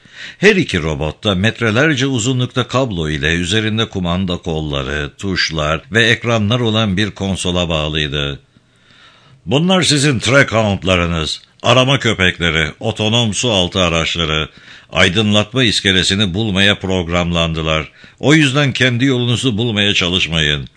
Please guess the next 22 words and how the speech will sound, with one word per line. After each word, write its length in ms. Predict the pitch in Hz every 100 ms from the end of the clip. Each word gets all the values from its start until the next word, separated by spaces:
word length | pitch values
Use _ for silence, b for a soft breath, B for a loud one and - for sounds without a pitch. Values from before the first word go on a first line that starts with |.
| b
Onların 500 | - 104 90 90 120
sizi 340 | 110 92 85 98
çekerek 480 | 107 107 120 104 92
götürmesine 680 | 110 113 101 92 104 101
izin 300 | 90 76 87
verin. 380 | 80 73 71 67 - B B B B
Saatte 580 | - 117 143 - 160 113
dört 280 | 156 - 120
deniz 280 | 127 131
mili 220 | 120 127 139
hız 260 | 127 95
yapıyorlar. 720 | 92 78 82 78 76 73 69 62
Yani 300 | 85 85 80
üç 300 | 107 - 101
dakika 360 | 92 98 101
içinde 400 | 95 - 95 92
orada 280 | 95 90 85
olacaksınız. 920 | 85 82 85 82 - 85 80 73 - - _ _ _ B B B B B B B B
Programlamaları 920 | - 107 110 113 123 123 113 123 135 151
ne 100 | -
kadar 260 | - 73
güvenilir? 680 | 64 67 76 73 87 92